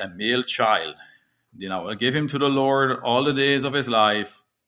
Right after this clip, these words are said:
and no razor shall come upon his head." And it happened,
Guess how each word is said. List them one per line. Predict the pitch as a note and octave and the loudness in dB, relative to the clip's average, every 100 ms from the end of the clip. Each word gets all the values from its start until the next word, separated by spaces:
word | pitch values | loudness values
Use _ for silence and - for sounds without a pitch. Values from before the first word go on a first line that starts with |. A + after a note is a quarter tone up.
| - | -14
and | G#2 | -8
no | G#2 B2 | -4 0
razor | D3 D3+ D3 B2+ G#2 F#2 | 2 2 2 0 -4 -8
shall | - - F#2+ | -12 -14 -12
come | - A#2 G#2 F2 _ _ _ _ _ _ _ - | -8 -6 -6 -10 _ _ _ _ _ _ _ -20
upon | - F#2 F2+ | -14 -12 -10
his | F2+ | -10
head." | - G2 E2+ - _ _ _ _ _ _ _ _ _ _ _ _ - | -4 -4 -4 -10 _ _ _ _ _ _ _ _ _ _ _ _ -2
And | D3 G#3 | 2 2
it | F#3 | 2
happened, | C#3+ G#2 D#2+ C#2 - | 2 2 -2 -12 -16